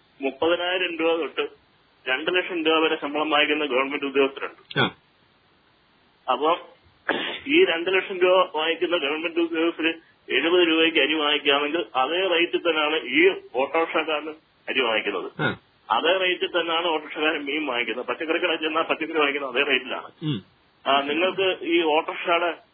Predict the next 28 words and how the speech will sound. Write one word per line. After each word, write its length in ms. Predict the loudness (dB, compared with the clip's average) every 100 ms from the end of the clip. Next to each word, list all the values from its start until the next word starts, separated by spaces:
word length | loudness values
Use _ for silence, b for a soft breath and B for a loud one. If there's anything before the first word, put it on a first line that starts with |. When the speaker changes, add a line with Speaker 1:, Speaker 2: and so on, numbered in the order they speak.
| -14
Speaker 1:
എന്തെങ്കിലും 320 | -4 -2 0 0
പാസ് 300 | 2 2 0
ഉണ്ടോ 300 | -2 -2 -2 -2
അല്ലെങ്കിൽ 280 | -2 0
identity 400 | 0 -2 -4 -2
card 220 | 0 -2 -2
ഉണ്ടോ, 220 | 0 0
അത് 140 | 0
കാണിച്ചാൽ 460 | 0 0 0 -2 -2 -8 _ -2
ഈ 60 | 2
എഴുപത് 440 | 2 4 2 2
രൂപയുടെ 220 | 2 2
അരി 140 | 0 -2
മുപ്പത് 320 | -2 0 2
രൂപയ്ക്ക് 200 | 2 2
തരാമെന്ന് 400 | 2 2 2 -2
ഏതെങ്കിലും 360 | 0 0 0
കടക്കാരൻ 340 | -2 0 0 0
പറയൂ? 300 | -2 -2 -6 -2
Speaker 2:
ആ. 160 | 0 0 -6 _ _ _ _ _ _ _ _ _ _ 0
Speaker 1:
പറയത്തില്ല. 480 | 2 2 2 -2 -6
Speaker 2:
ആ. 140 | -6 -8 _ -2
Speaker 1:
എഴുപത് 340 | 0 4 4 4
രൂപയ്ക്ക് 260 | 2 -2
തന്നെ 160 | -2 -2
അവർക്ക് 260 | -2 -6
അരി 160 | -6 -4
കൊടുക്കത്തുള്ളൂ. 500 | -4 -4 -6 -8